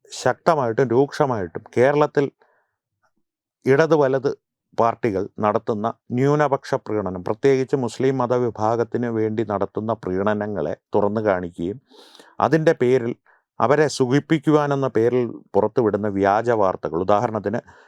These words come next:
തിരുവനന്തപുരത്ത് പോസ്റ്റൽ ഡിപ്പാർട്ട്മെൻറ്റിൽ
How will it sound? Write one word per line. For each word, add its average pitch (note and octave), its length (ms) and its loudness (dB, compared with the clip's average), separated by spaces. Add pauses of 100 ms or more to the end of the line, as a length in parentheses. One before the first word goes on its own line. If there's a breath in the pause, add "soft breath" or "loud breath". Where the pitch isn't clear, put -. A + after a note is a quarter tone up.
(120 soft breath)
തിരുവനന്തപുരത്ത് A#2+ 680 2 (120)
പോസ്റ്റൽ A2+ 400 2 (960)
ഡിപ്പാർട്ട്മെൻറ്റിൽ G#2+ 640 0